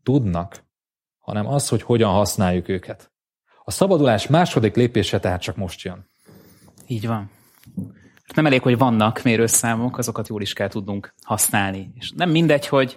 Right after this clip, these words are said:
Speaker 2: mi használjuk a mérőszámokat, vagy a mérőszámok használnak minket.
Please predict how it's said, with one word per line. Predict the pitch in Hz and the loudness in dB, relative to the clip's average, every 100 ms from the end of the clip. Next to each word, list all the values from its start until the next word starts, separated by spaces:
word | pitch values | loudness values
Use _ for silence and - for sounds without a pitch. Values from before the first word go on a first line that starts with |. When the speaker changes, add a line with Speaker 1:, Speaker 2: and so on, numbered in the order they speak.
| _ | _
Speaker 2:
mi | - | 0
használjuk | 165 160 151 131 127 | 4 4 4 4 4
a | |
mérőszámokat, | 135 147 131 - 127 123 127 | 4 4 4 2 2 0 -2
vagy | 120 113 | -2 -2
a | 110 - _ _ _ | -4 -8 _ _ _
mérőszámok | 110 104 - 101 101 104 - _ | -10 -8 -8 -10 -10 -14 -18 _
használnak | 113 107 107 101 101 - - | -6 -4 -2 -4 -6 -10 0
minket. | 113 98 98 92 - | 0 0 -4 -10 -18